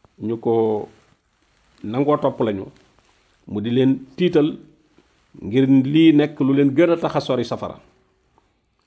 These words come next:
Dañu wax ne day nekk yar boo xam ne moom lañ leen di jiitale jëme aljanna. Ndax ki la jiital di la tiital ci safara, ngay gën di sori safara, loo gën a sori safara rek,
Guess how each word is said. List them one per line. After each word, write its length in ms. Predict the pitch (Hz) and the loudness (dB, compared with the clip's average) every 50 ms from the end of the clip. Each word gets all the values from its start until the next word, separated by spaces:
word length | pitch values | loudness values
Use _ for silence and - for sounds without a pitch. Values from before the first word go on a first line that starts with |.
| _ | _
Dañu 180 | - - 110 123 117 | -14 -8 -8 -6 -6
wax 80 | - 123 | -6 -4
ne 60 | 127 | 0
day 160 | 127 131 131 | 0 2 2
nekk 180 | 135 131 127 - | 2 2 0 0
yar 220 | 127 127 123 123 | 0 0 0 0
boo 180 | 120 113 123 120 | -2 -2 -4 -4
xam 160 | - 127 123 | -2 -2 -2
ne 60 | 117 | 0
moom 160 | 120 123 127 127 | 0 0 0 0
lañ 140 | 131 131 | 0 0
leen 140 | 123 131 120 117 | -2 -2 -2 -2
di 60 | 123 | -4
jiitale 400 | 117 139 139 - 139 117 113 113 | 0 0 0 2 2 0 0 0
jëme 160 | 123 120 123 113 | 0 -2 -2 -2
aljanna. 420 | - 110 104 95 104 92 90 101 - _ _ _ _ _ _ _ _ _ _ _ _ _ _ _ _ _ _ _ _ _ _ _ _ _ _ _ _ | -4 -8 -10 -10 -12 -12 -12 -16 -20 _ _ _ _ _ _ _ _ _ _ _ _ _ _ _ _ _ _ _ _ _ _ _ _ _ _ _ _
Ndax 200 | - - 117 117 - - - _ _ _ _ _ _ _ _ _ _ _ _ _ _ _ _ | -10 -8 -8 -8 -10 -12 -18 _ _ _ _ _ _ _ _ _ _ _ _ _ _ _ _
ki 80 | - - | -2 0
la 80 | 147 165 | 0 0
jiital 380 | 156 160 160 156 151 131 127 120 | 4 2 4 4 4 2 0 -2
di 100 | 120 123 | -4 -2
la 160 | 123 123 120 - | -2 -2 -2 -4
tiital 400 | - _ - 175 160 156 135 123 | -8 _ 0 0 2 2 0 -2
ci 80 | - - | -2 -4
safara, 380 | - 165 - - 101 101 - - - _ - | -6 -4 -2 -2 -4 -4 -6 -8 -14 _ -12
ngay 320 | 98 104 113 139 156 151 | -10 -2 0 0 2 4
gën 160 | 135 160 156 143 | 4 2 2 2
di 60 | 151 | 0
sori 220 | 135 - 131 127 117 | 0 0 -2 -2 -2
safara, 320 | - 123 - 117 104 104 | -2 -4 -2 -2 -2 -2
loo 180 | 101 113 139 151 | -2 -2 -2 0
gën 160 | 147 160 156 | 2 0 0
a 60 | 147 | 0
sori 200 | 151 147 131 135 | 0 -2 -2 -2
safara 340 | - 139 123 - 98 98 95 | -2 -2 -4 -4 -6 -6 -8
rek, 100 | 98 - | -10 -12